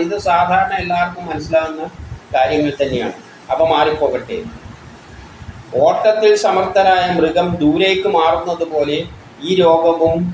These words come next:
ദൂരേക്ക് ഓടിപ്പോകട്ടെ. അതായത് ഈ രോഗങ്ങൾ നമ്മൾ അടുത്തേ വരാതെ ഓടിപ്പോകട്ടെ. നമ്മൾ ഈ അഥർവവേദം എന്നെല്ലാം പറയുമ്പോൾ നമ്മൾ പണ്ട് ചിന്തിച്ചിട്ടുള്ള എന്തെല്ലോ അതിനകത്ത് ഭീകരമായ എന്തെല്ലോ സംഗതികളാണ്, ആർക്കും പിടിച്ച, ഏഹ്, ആർക്കും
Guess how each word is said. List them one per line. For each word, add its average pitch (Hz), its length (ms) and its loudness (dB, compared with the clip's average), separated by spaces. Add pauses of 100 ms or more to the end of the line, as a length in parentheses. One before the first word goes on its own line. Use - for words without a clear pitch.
(160)
ദൂരേക്ക് 151 480 0 (140)
ഓടിപ്പോകട്ടെ. 147 640 -4 (640)
അതായത് 262 340 2
ഈ - 20 0 (100)
രോഗങ്ങൾ 214 400 4 (120)
നമ്മൾ 196 280 0
അടുത്തേ 170 340 -2 (160)
വരാതെ 190 300 4 (120)
ഓടിപ്പോകട്ടെ. 170 680 -6 (480)
നമ്മൾ 226 200 0 (100)
ഈ - 20 -2 (140)
അഥർവവേദം 190 680 2
എന്നെല്ലാം 185 300 0
പറയുമ്പോൾ 170 360 0
നമ്മൾ 143 160 -8 (100)
പണ്ട് 151 280 0
ചിന്തിച്ചിട്ടുള്ള 147 540 -10
എന്തെല്ലോ 117 320 -8 (300)
അതിനകത്ത് 143 400 0
ഭീകരമായ 143 640 -2 (100)
എന്തെല്ലോ 143 280 -6 (160)
സംഗതികളാണ്, 139 600 0 (100)
ആർക്കും 135 280 -6
പിടിച്ച, - 260 -8 (1080)
ഏഹ്, 123 320 -8 (340)
ആർക്കും 139 280 0